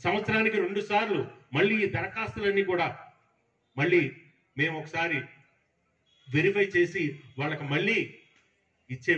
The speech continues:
విధంగా ఏ ఒక్కరిని కూడా విడిచిపెట్టకుండా ఈ రాష్ట్రంలో ఉన్న ప్రతి పేదవాడికి కూడా జగనన్న ఇచ్చిన మాటను నిలబెట్టే విధంగా మీ అందరికీ కూడా నిజాయితీగా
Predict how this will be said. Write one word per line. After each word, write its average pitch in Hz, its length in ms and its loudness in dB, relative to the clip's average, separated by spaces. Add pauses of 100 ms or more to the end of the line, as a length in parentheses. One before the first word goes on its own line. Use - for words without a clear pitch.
విధంగా 151 340 0 (340)
ఏ 196 40 6 (160)
ఒక్కరిని 196 480 -2
కూడా 165 120 -2 (120)
విడిచిపెట్టకుండా 170 800 -6 (360)
ఈ 151 40 6 (100)
రాష్ట్రంలో 208 500 0
ఉన్న 196 100 0 (100)
ప్రతి 170 220 -4 (120)
పేదవాడికి 170 640 2
కూడా 139 160 2 (480)
జగనన్న 208 480 0
ఇచ్చిన 196 220 -2 (160)
మాటను 220 380 -2 (120)
నిలబెట్టే 170 500 0
విధంగా 151 380 2 (420)
మీ 127 80 2 (140)
అందరికీ 202 580 2
కూడా 143 180 0 (480)
నిజాయితీగా 185 720 4